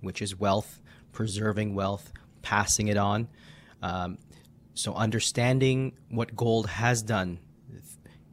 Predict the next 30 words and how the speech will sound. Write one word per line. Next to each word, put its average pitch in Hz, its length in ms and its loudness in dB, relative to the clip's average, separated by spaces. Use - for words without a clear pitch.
in 107 200 -2
various 104 720 0
parts - 300 -4
of 95 40 -6
the 98 80 -2
world 131 480 6
at 90 100 -6
various 95 440 0
times 131 560 6
in 110 120 0
history, 101 680 2
you 110 160 -4
can 135 400 6
have 117 340 2
a 104 60 -2
clearer 143 640 6
view 101 420 0
of 90 140 -8
what, 101 340 -2
of 104 240 -6
what 104 280 -2
has 123 140 0
happened, 127 520 2
why 117 240 2
it 127 80 2
occurred, 120 500 -2
and 120 180 -2
where 107 180 0
we're 101 120 -2
going. 95 400 -4